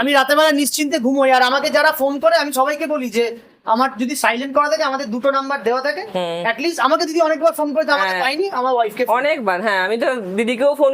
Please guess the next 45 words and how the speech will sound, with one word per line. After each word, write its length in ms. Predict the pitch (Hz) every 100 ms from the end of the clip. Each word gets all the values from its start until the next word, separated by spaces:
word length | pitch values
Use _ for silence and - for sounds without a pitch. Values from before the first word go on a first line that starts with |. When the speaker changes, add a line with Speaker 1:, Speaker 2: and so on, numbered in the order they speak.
| 269
Speaker 2:
করি, 120 | 277 262
দাদাকেও 300 | 226 233 277 277
ফোন 100 | 254 254
করি, 140 | 262 269
সবাইকেই 360 | 277 311 480 466 196
পাই। 140 | 151 156 247
Speaker 1:
একটা 180 | 247 - 294
কুকুর 240 | 285 311 294
বিক্রি 200 | 302 311 302
করে 100 | 311
আমি 80 | 302 262
সম্পর্ক 260 | 262 277 294 285
কারোর 180 | 262 262
সঙ্গে 160 | 277 240
নষ্ট 160 | - 285
করবো 200 | 247 247 285
না। 60 | 320 - 175
Speaker 2:
না। 80 | 160 214
Speaker 1:
রাস্তায় 320 | 220 302 302 247
দেখা 180 | 240 269
হলে 120 | 302 320
চোখে 140 | 254 262
চোখ 80 | 247 247
রেখে 140 | 262 240
কথা 140 | 226 247
বলার 160 | 262 220
সৎ 100 | 208
সাহসটুকু 320 | 233 226 262 247
আমার 120 | 233 160
আছে। 140 | - - - _ _ -
Speaker 2:
আমি 180 | 220
তো 60 | 330
Speaker 1:
চলো। 140 | 254 311
Speaker 2:
খু-, 100 | -
আমি 100 | 262 359
তো 40 | 466 -
খুব 120 | 415 403
হ্যাপি 300 | 240 240 208 175 -
একে 160 | 220 220
নিয়ে, 180 | 202 190 190 208
আমি 100 | 269
সত্যি 240 | 269 269 427 427
খুব 100 | 359
হ্যাপি। 180 | 294 381
আর 60 | 349